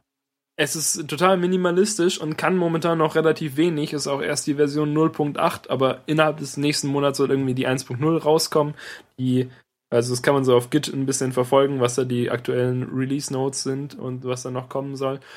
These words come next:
Und, ähm, Anchor ist praktisch speziell, glaub ich, vor allem darauf ausgelegt, die, es leichter zu machen, einen Art-Directed Blog zu haben.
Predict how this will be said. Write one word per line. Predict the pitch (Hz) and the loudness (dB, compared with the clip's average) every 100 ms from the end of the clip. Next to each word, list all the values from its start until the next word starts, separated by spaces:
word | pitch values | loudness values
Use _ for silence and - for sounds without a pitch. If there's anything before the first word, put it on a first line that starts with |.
| - _ _ _ _ _ _ _ _ _ _ _ | -20 _ _ _ _ _ _ _ _ _ _ _
Und, | 151 151 151 151 | 2 2 0 -4
ähm, | 151 147 147 147 - | 0 0 0 -8 -4
Anchor | 156 185 202 | -2 2 2
ist | 175 | 2
praktisch | - 151 151 | 0 -2 -2
speziell, | - 147 - 143 165 165 - _ | -4 -6 0 2 2 -2 -8 _
glaub | - 139 135 | 0 2 2
ich, | 135 | -2
vor | 147 | 2
allem | 147 151 | 2 2
darauf | 139 135 | 0 0
ausgelegt, | 139 156 - 131 131 127 - 127 - | 2 0 0 0 0 0 -14 -14 -10
die, | 123 | -12
es | - 127 123 | -2 -2 0
leichter | 135 151 170 160 | 2 2 0 -6
zu | 151 | -4
machen, | 147 147 165 165 _ _ _ _ _ _ _ _ | 0 0 -2 -8 _ _ _ _ _ _ _ _
einen | - 135 139 135 139 - _ | 2 2 2 -4 -6 -10 _
Art-Directed | - 139 135 135 127 135 135 120 - | 4 4 4 2 4 2 0 -10 -2
Blog | 120 120 - | -2 -2 -6
zu | 120 113 | -6 -4
haben. | - 117 | -6 -8